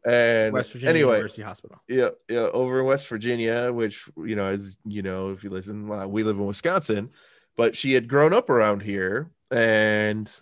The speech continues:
Speaker 1: uh, you know, we talked a whole bunch. Uh, we ended up meeting over in Ohio, getting to know each other. And then,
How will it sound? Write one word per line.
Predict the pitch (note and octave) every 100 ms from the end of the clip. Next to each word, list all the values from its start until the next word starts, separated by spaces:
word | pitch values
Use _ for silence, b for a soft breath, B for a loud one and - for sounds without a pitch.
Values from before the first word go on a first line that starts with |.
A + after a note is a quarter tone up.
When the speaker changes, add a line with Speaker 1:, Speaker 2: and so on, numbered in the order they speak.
| - -
Speaker 1:
uh, | G#2 F#2+ F#2 F#2+ F#2+ F#2 F#2 F2+ -
you | A#2
know, | G#2+ F#2+
we | G2 G#2 G2+ F#2+ b b b -
talked | D3+ D#3
a | D3+
whole | D3+ C3+
bunch. | B2+ B2+ B2+ B2 B2 - - -
Uh, | G#2+ G#2+ G#2
we | G#2+ A#2+
ended | A#2+
up | A#2
meeting | A2+ A#2 A#2 A2
over | G#2+ A2+ A2
in | G#2
Ohio, | F#2 F#2+ B2+ C3 B2+ B2 B2 A#2+ A#2
getting | A2+ G2 F#2+
to | F#2+
know | A2+ B2
each | A#2 -
other. | A2 G#2+ G#2+ G2+ _ b b b b -
And | A2 A2
then, | A2+ A2 G#2+ G#2+ G#2+ G#2 G#2 G2